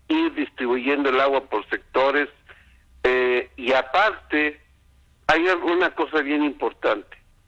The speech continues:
Esto que ahorita te estoy diciendo, que Xochimilco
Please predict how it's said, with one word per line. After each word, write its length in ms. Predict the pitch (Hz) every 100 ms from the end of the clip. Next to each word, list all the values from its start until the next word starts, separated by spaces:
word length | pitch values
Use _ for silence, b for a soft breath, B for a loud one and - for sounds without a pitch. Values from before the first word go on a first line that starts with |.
| _ _ _ _ _ -
Esto 420 | 180 202 - 190 -
que 200 | 147 131
ahorita 360 | 135 165 170
te 140 | 147 117
estoy 240 | - 147
diciendo, 480 | 127 - 143 127 -
que 120 | 123
Xochimilco 1000 | - 117 - - 127 143 156 139 - 104